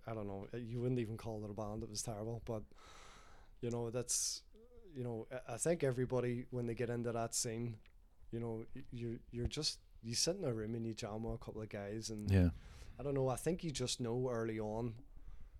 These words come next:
Speaker 1: that you wanna, you wanna start something,
Speaker 2: Yeah.
Speaker 1: you know, because you're being influenced by so many things. You've got this, you, you just feel like you need to get your own creativeness out into
Speaker 2: Yeah.
Speaker 1: something, and
Speaker 2: Yeah.
Speaker 1: then it's, uh,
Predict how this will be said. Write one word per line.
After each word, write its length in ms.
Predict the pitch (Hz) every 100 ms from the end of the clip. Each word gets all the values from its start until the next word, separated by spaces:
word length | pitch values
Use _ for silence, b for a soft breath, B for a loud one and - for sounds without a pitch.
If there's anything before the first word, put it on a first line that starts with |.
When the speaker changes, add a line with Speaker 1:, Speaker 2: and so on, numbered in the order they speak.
| - 107
Speaker 1:
that 140 | 107
you 60 | 117
wanna, 440 | 113 117 113 107 - 113
you 140 | 110
wanna 220 | 117 120
start 320 | - 120 113
something, 380 | - 127 113 135 131 -
Speaker 2:
Yeah. 200 | 107 95 85
Speaker 1:
you 60 | 117
know, 100 | 113
because 260 | 110 123 117
you're 120 | 120
being 180 | 127 127
influenced 460 | 139 139 139 135
by 120 | 117 110
so 180 | - 120
many 240 | 117 117
things. 400 | - 110 123 113
You've 160 | 110 -
got 220 | 110 -
this, 420 | 113 - - - b b b b b b b b -
you, 100 | 113 131
you 80 | 117
just 180 | 123 -
feel 180 | 127 117
like 180 | 113 123
you 80 |
need 160 | 117 113
to 60 | 117
get 200 | 120 117
your 100 | 107
own 220 | 107 113 -
creativeness 580 | - 127 117 117 110 -
out 220 | 110 117 -
into 100 | 92
Speaker 2:
Yeah. 60 | 87
Speaker 1:
something, 500 | - 139 135 143 139 127
and 180 | 117 113
Speaker 2:
Yeah. 60 | 110
Speaker 1:
then 240 | 85 - 117
it's, 360 | 104 - -
uh, 40 | -